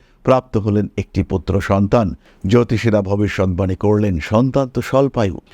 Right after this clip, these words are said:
বিয়ের ঠিক চার দিনের মাথায় স্বয়ং যমরাজ সর্প বেশে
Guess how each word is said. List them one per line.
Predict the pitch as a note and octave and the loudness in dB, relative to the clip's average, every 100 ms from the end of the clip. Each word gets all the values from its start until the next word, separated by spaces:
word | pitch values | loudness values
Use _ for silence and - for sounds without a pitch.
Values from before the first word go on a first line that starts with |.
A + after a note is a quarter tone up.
| _ | _
বিয়ের | - B2+ C3 B2+ | 2 4 4 0
ঠিক | - G#2+ - | -2 -2 2
চার | A2 G2+ | 2 2
দিনের | G#2+ G2+ G2 | 0 0 0
মাথায় | G2 G2+ A#2+ A#2+ B2+ _ _ - | 0 -2 0 -2 -2 _ _ -6
স্বয়ং | - C#3+ D3+ C#3 F#2 | 0 0 2 0 2
যমরাজ | G#2 G#2 G#2+ G#2+ F#2+ - | 2 2 0 0 -2 -4
সর্প | - A#2 A2+ G#2+ F2 | 0 0 0 -4 -2
বেশে | G#2+ - | -2 0